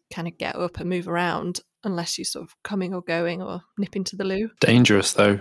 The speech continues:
Speaker 2: because if you don't have to stand up at all at any point and you've had a few, we all know that feeling the first time you stand up to go.
Speaker 1: Indeed. And do you know what I love? And I really, really hope that this lasts way beyond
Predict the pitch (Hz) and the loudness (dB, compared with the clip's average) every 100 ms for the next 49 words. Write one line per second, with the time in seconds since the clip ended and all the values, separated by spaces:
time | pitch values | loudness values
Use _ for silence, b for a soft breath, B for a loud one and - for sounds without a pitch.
0 | - - 139 110 104 113 117 117 104 104 | -2 -4 0 4 6 6 6 4 2 0
1 | - 107 104 107 - 101 104 104 98 104 | 4 6 6 6 6 6 8 8 6 6
2 | 101 - 107 107 95 95 95 95 - 104 | 4 6 6 8 6 4 4 2 2 2
3 | 101 - 113 117 104 104 104 104 117 117 | 2 6 8 10 10 8 8 8 10 8
4 | 120 120 123 - 110 104 101 104 104 - | 8 6 4 4 6 8 8 6 4 6
5 | 104 - 110 107 107 - 113 113 123 - | 4 4 2 4 4 2 4 6 4 4
6 | 123 131 143 139 131 131 131 b 226 208 | 2 6 8 8 8 6 4 b 0 2
7 | 202 226 214 214 202 196 - 226 220 165 | 2 2 2 2 2 -2 4 6 6 4
8 | 175 175 - 240 247 262 - 226 226 220 | 0 -4 -4 0 4 4 4 4 2 2
9 | 220 185 165 180 175 190 220 233 233 214 | 4 2 0 -2 0 2 4 6 6 4
10 | 208 202 214 196 - - - 190 - 180 | 4 2 2 2 0 -6 -8 -4 -2 -4
11 | - - - 196 196 180 - - - 208 | -4 -10 -4 4 4 4 -2 -6 -6 0
12 | 202 202 196 190 190 190 180 180 - | 4 4 2 2 2 2 -4 -4 -6